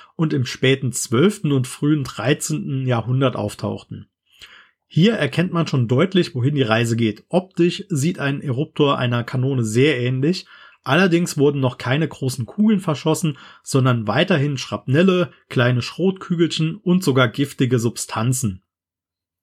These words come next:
Die erste bekannte Darstellung der Kanone stammt ebenfalls aus dem zwölften Jahrhundert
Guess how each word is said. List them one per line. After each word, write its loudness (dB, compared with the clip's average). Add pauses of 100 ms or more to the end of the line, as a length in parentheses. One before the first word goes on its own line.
(260)
Die -4
erste 0
bekannte 0
Darstellung 0
der 2
Kanone 0
stammt -6
ebenfalls 2
aus -2
dem -2
zwölften 0
Jahrhundert 0